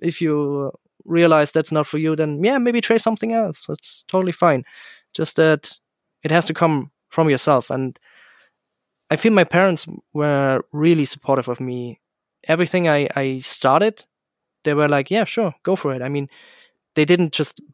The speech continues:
buy me an expensive guitar or anything, but they supported me and they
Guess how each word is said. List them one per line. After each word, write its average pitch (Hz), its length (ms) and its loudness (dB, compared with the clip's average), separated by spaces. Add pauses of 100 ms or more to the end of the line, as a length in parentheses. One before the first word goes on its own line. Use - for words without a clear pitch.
buy 151 180 4
me 160 140 4
an 143 100 0
expensive 165 400 -2
guitar 175 360 2
or 131 40 0
anything, 160 440 -4
but 151 280 -2 (400)
they 156 100 2
supported 156 440 0
me 175 340 0
and 139 180 -4
they 135 480 -4